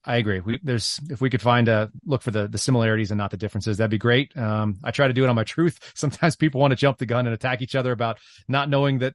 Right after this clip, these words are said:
you can shoot a coyote, but it's like, you know, hey, we're all on the same team here. And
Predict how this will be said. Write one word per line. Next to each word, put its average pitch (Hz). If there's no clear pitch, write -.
you 139
can 117
shoot 143
a 131
coyote, 127
but 123
it's 127
like, 113
you 131
know, 117
hey, 113
we're 113
all 139
on 135
the 120
same 104
team 98
here. 95
And 113